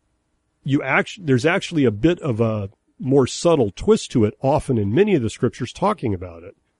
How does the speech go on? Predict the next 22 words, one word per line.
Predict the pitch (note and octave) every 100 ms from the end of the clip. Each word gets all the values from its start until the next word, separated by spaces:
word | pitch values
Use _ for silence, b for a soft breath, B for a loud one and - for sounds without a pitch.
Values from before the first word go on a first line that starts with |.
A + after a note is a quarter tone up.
| _
where | B2+ C3
you | B2+
could | - B2+
use | E3 E3
the | D3
word | B2 G2 -
trust. | - - G#3 - - - - _ _ _ -
And | A#2
that | C#3+ E3+
might | D3 D3 G3 A#3+ F#3+
be | F#3
a | E3
better | C#3 F#3 E3+
word | C3+ F#3 D3 G2+
for | - A#2
the |
way | A#2 A#2+
we | A2+ D#3 F3
understand | D#3 A#2+ - B2 A#2 A2
faith | - C#3+ C3 G#2+
and | F#2+
trust. | - D#3+ F#2 -